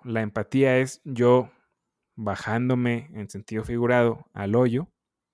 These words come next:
y decirte, "Oye, la verdad, yo hace tres semanas, eh, empecé también a crear una página", o, o fi-, o ni siquiera eso, o sea, es un... Bueno, no, sí, hablando de este ejemplo, yo hice una página y estaba en la misma situación que tú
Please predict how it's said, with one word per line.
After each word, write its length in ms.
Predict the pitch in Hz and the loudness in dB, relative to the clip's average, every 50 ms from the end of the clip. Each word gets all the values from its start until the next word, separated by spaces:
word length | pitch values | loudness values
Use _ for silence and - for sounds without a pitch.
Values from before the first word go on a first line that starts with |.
| _ _ _ _ _ _ _ _ _ _ _ _ _ _ _ - | _ _ _ _ _ _ _ _ _ _ _ _ _ _ _ -4
y 220 | 131 123 127 131 | 0 2 2 4
decirte, 380 | 127 123 - - 147 127 - 143 | 2 2 0 -2 -4 0 2 4
"Oye, 360 | 139 143 143 139 - _ _ _ - | 6 6 4 4 0 _ _ _ -10
la 140 | 147 123 120 | -4 -2 0
verdad, 260 | 120 117 120 123 123 | 2 2 2 0 0
yo 200 | 123 123 135 135 | 2 4 6 6
hace 240 | 135 131 - 147 139 | 6 4 2 -2 -4
tres 240 | - - 143 139 139 | -2 0 0 0 2
semanas, 520 | 147 143 147 151 151 156 180 - - - _ _ _ _ _ _ _ _ _ _ | 2 4 4 4 4 2 0 -4 -8 -14 _ _ _ _ _ _ _ _ _ _
eh, 360 | - 113 107 104 98 98 95 - - | -10 -8 -6 -6 -6 -8 -10 -10 -8
empecé 420 | 120 113 113 - 113 - 120 117 | -8 -6 -4 -4 -4 -2 -2 -2
también 320 | 117 - - 123 120 117 120 | -2 -2 -2 0 0 0 0
a 60 | 117 | -2
crear 220 | - 117 107 107 113 | -2 -2 0 0 2
una 180 | 113 113 110 | 0 0 0
página", 460 | - 139 135 - 147 143 143 147 156 _ _ _ _ _ _ _ _ _ _ _ _ _ _ _ _ | -2 -2 -2 -2 -6 -8 -8 -10 -12 _ _ _ _ _ _ _ _ _ _ _ _ _ _ _ _
o, 300 | - 131 127 127 135 - _ | 4 4 6 6 4 2 _
o 120 | - - - | 2 2 2
fi-, 100 | - 185 - | 2 0 2
o 160 | 160 156 170 | 4 4 4
ni 120 | 165 165 165 | 4 2 2
siquiera 320 | 151 156 - 185 180 196 | 0 0 0 2 2 2
eso, 180 | 208 190 - 143 | 2 2 -2 -4
o 40 | 131 | -4
sea, 80 | 139 | -4
es 100 | 139 151 - _ _ - | -6 -10 -14 _ _ -10
un... 280 | - 139 143 151 - _ _ _ _ _ _ _ _ _ _ _ _ - | -8 -6 -6 -6 -10 _ _ _ _ _ _ _ _ _ _ _ _ 0
Bueno, 200 | - 160 175 180 | 2 4 4 6
no, 140 | 180 175 - | 6 4 4
sí, 180 | - 131 110 - _ _ _ - | 4 0 -8 -10 _ _ _ -2
hablando 380 | 131 127 123 127 131 139 160 | 2 4 4 4 4 4 2
de 20 | 151 | 0
este 140 | - - | 0 -2
ejemplo, 340 | 139 - 104 - - - - - | -6 -6 -8 -14 -14 -16 -14 -14
yo 340 | - 135 127 151 170 180 196 | -6 2 8 10 10 12 10
hice 340 | 190 185 - 143 135 - 160 | 10 6 4 -2 -2 -2 -2
una 200 | 147 143 135 - | -2 -2 -2 0
página 360 | - 135 131 185 190 214 247 _ _ _ _ _ _ _ - | 0 0 0 0 -8 -8 -10 _ _ _ _ _ _ _ -4
y 140 | - 123 120 | 0 0 0
estaba 260 | - - - 120 123 | 2 2 2 2 2
en 60 | 127 | 2
la 80 | 127 120 | 0 0
misma 200 | 120 117 120 123 | 0 -2 -2 -4
situación 360 | 120 - 107 - 107 104 - | -6 -8 -8 -8 -8 -8 -8
que 100 | - 117 | -10 -12
tú 260 | _ - 131 85 - | _ -6 -6 -6 -6